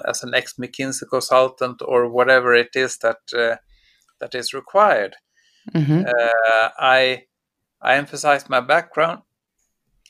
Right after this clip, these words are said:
Speaker 1: It gives me credibility, and then I deliver my, my messages.
Speaker 2: Mm-hmm.
Speaker 1: So yes, I've given in to the packaging norm in a way,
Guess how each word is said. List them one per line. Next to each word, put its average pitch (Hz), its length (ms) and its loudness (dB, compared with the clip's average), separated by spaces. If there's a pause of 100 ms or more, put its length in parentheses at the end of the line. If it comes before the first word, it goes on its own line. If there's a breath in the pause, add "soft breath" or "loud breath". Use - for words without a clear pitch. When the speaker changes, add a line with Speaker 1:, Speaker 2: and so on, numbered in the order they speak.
Speaker 1:
It - 140 -16
gives 127 240 -8
me 120 100 -6
credibility, 143 1000 2
and 120 200 -4
then 135 380 2
I 120 440 2 (400)
deliver 107 680 0 (180)
my, 101 440 0 (720)
my 104 380 0
messages. - 760 -12 (380)
Speaker 2:
Mm-hmm. 156 240 4
Speaker 1:
So 139 460 0
yes, 170 460 0
I've 156 440 0 (560)
given 143 380 -6
in 165 260 -6
to 143 200 -2
the 131 400 0 (1120)
packaging 117 600 -4
norm 127 340 -4
in 131 120 -6
a 127 100 -4
way, 127 420 0